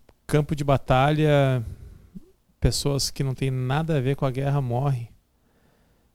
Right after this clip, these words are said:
Pessoas que não têm nada a ver com a, com o que está acontecendo perdem a vida. E aí eu fico me questionando, me perguntando, me, é,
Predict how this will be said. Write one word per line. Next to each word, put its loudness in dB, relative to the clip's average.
Pessoas 0
que -4
não -2
têm -2
nada 0
a 2
ver -2
com -4
a, 0
com -10
o -2
que -16
está -2
acontecendo -4
perdem -2
a -2
vida. -6
E 0
aí 2
eu -2
fico -8
me -4
questionando, -2
me -2
perguntando, -2
me, -2
é, -2